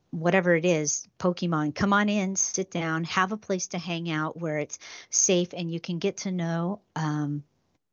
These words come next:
that coach in particular and teacher, and also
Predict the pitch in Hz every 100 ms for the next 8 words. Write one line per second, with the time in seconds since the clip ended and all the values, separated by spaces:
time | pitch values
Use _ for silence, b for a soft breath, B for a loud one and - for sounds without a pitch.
0 | - 175 156 - - - 170 - - 175
1 | - 175 165 - 185 196 220 165 - 165
2 | - 170 165 165 160 160 160 - 170 160